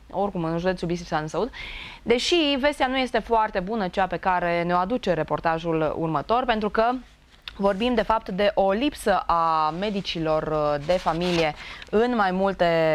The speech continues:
uh, locuri. Până anul trecut, în Bistrița, Năsăud, toate comunele aveau cel puțin un medic de familie care asigura asistența medicală pentru localnici, dar și pentru școlari. Acum se pare că acest, uh, județ se numără printre cele care duc lipsă de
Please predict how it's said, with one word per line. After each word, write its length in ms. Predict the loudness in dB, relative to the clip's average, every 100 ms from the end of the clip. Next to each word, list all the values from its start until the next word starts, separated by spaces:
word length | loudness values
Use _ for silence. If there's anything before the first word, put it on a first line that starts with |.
| 2 2 -2 -4
uh, 240 | 0 2 2
locuri. 260 | 0 0 0
Până 160 | 2
anul 200 | 0 0
trecut, 240 | 0 0 0
în 100 | 0
Bistrița, 320 | 0 0 0
Năsăud, 440 | 0 0 0 0 -4 -16 -20 -20 -20 -20 -4
toate 260 | 0 0 2
comunele 480 | 2 2 2 4
aveau 300 | 2 2 0 0
cel 280 | 2 2
puțin 360 | 2 -2 0 0
un 180 | 2 2
medic 280 | 2 0 2
de 80 | 0
familie 420 | 0 0 0 0
care 200 | 0 -2
asigura 380 | -2 0 0 0
asistența 440 | -2 -6 -2 -2
medicală 520 | -2 -4 -2 0 0 -2
pentru 380 | -4 -2 -2
localnici, 420 | -2 0 -2 0 0
dar 160 | 0
și 160 | 0 -2
pentru 360 | 0 0 -2
școlari. 500 | -4 -2 0 2 0 -4 -16 -16 -18 -20 -20 -4
Acum 440 | -4 0 0 2
se 120 | 2 2
pare 260 | 2 0 0
că 100 | 2 2
acest, 380 | 0 -2 -2 0
uh, 160 | 2 2
județ 300 | 0 -2 0
se 100 | 0
numără 260 | 0 0
printre 420 | 0 -2 0 0 2
cele 180 | 0 0
care 200 | 0 0
duc 220 | -2 -2
lipsă 380 | -2 -2 -2 0
de 300 | 2 2